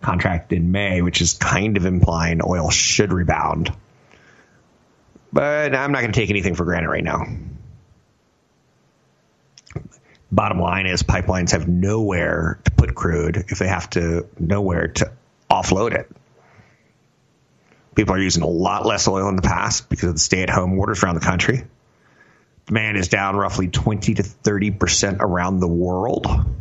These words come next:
Oil refiners, which take crude and turn it into products like gasoline and plastics, don't wanna pay for crude if there's no market for gasoline or jet fuel because no one's driving or flying.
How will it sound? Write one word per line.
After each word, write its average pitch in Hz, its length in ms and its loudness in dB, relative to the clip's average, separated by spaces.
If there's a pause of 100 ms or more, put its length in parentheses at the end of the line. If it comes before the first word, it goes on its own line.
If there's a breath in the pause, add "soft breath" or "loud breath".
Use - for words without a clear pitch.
(960 soft breath)
Oil 147 280 2
refiners, 131 600 2
which 110 180 0
take 113 180 -2
crude 120 360 0
and 95 180 0
turn 107 240 0
it 101 100 0
into 95 340 0
products 87 380 -2
like 87 300 -2
gasoline 90 920 2 (100)
and 76 240 0
plastics, - 680 2 (720 loud breath)
don't 107 180 2
wanna 104 180 0
pay 98 160 4
for 92 140 -2
crude 101 380 0 (420)
if 85 160 -2
there's 90 160 0
no 92 100 4
market 95 360 0
for 101 80 0
gasoline 95 600 0
or 82 200 0
jet 95 260 -2
fuel 95 480 -2 (600 loud breath)
because 87 240 2
no 95 100 0
one's 92 240 0
driving 92 420 0
or 104 60 0
flying. 113 640 -2